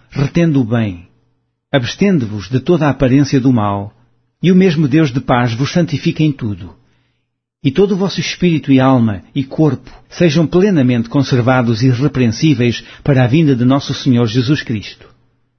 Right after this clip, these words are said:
Fiel é o que vos chama, o qual também o fará. Irmãos, orai por nós.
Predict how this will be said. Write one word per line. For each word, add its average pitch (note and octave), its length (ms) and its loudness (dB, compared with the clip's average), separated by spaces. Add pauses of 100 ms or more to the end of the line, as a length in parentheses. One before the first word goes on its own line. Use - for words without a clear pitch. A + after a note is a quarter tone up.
(260)
Fiel C#3+ 440 2
é G#2+ 60 0
o A2+ 100 0
que A#2+ 120 -8
vos B2 180 0
chama, A2+ 480 -2 (400)
o D3 80 2
qual F3+ 220 0
também F3 340 2
o E3 60 0
fará. F#2+ 500 -6 (640)
Irmãos, C3+ 680 0 (160)
orai C#3 300 2
por D3+ 240 0
nós. G2+ 460 -4